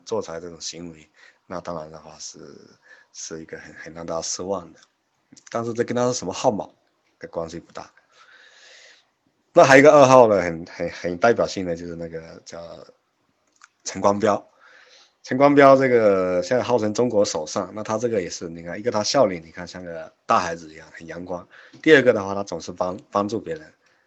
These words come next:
呃，这个也是具有非常非常明显的二号的特质。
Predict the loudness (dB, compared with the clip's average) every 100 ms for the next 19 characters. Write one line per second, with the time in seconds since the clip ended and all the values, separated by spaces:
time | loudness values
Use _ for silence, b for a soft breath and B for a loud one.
0 | _ -20 -16 -10 -10 -10 -14 -12 -12 -10
1 | -10 -10 -12 _ _ _ _ _ -14 -10
2 | -10 -8 -8 -10 -14 -14 -14 -12 -16 -16
3 | -16 -16